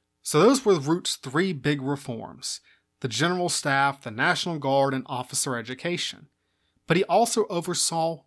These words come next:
little ones, especially when it came to armament. After all, this was the twentieth century. The Army needed twentieth century gear. The Krag Jorgensen rifle and the thirty-eight caliber Colt revolver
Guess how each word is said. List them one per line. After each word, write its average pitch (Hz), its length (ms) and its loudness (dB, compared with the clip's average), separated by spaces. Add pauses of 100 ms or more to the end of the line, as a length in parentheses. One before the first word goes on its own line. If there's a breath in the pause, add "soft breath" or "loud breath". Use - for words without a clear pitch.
little 143 360 -2
ones, 107 300 -12
especially 170 480 -2
when 170 160 -2
it 160 80 -14
came 147 360 -4
to 143 320 0 (200)
armament. 131 680 2 (340)
After 143 320 0
all, 180 400 -2
this 147 160 -2
was 165 120 -4
the 139 80 -2
twentieth 127 380 -4
century. - 520 -8 (360)
The - 160 -6
Army 170 320 4
needed 139 300 0
twentieth 127 400 -4
century 120 440 -6
gear. 147 320 -6 (1700 loud breath)
The 139 120 -4
Krag 165 420 4
Jorgensen 190 580 2
rifle 147 400 0
and 139 80 0
the 120 100 -4
thirty-eight 165 480 -2
caliber 147 420 -2
Colt - 320 -8
revolver 131 580 -2